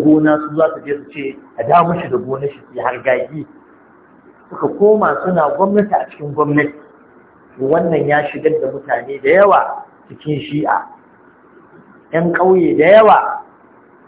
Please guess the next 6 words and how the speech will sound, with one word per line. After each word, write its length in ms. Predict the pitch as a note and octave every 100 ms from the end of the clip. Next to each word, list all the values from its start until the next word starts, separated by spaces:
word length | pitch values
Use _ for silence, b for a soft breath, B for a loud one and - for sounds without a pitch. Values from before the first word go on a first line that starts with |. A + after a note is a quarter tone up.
| _
da 80 | A#2
mu 220 | C3+ G#3 A#3
muka 240 | A#3+ F#3+
gansu 460 | E3 E3 E3 E3+ - - _ _ _ _ -
suke 260 | G3+ E3+ C3+
shigowa 480 | - F3+ G#3 D#3+ D#3